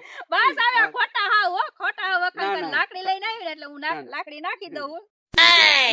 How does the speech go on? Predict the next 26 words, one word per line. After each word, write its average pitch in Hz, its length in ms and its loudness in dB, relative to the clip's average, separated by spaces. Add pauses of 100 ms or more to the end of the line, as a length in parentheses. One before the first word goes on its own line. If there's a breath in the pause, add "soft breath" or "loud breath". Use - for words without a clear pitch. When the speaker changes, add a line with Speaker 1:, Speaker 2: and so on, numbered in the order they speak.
(120)
Speaker 1:
બસ, 554 240 -8 (300)
જો 262 80 -4
Speaker 2:
માર-, 427 140 2
Speaker 1:
દવે 359 220 0
દવે 330 200 -4
ફૂટ્યા. 294 420 -12
Speaker 2:
મા-, - 80 -10
હા, 151 100 -6
એ - 60 -10
માર 175 200 -6
બાઈ 302 280 8
એવા 320 200 0
વખાણ 226 360 -4
કરે 156 220 -14
તારા, 139 260 -14
Speaker 1:
આ 302 40 -10
તો 311 60 -12
Speaker 2:
લે. 339 100 -4
Speaker 1:
કરે 403 240 -4
જ - 100 -20
ને 349 100 -6
વખાણ, 311 300 -8
Speaker 2:
તો 285 100 -12
પણ 370 60 -2
Speaker 1:
ખબર 339 200 -2
હે. 226 180 -12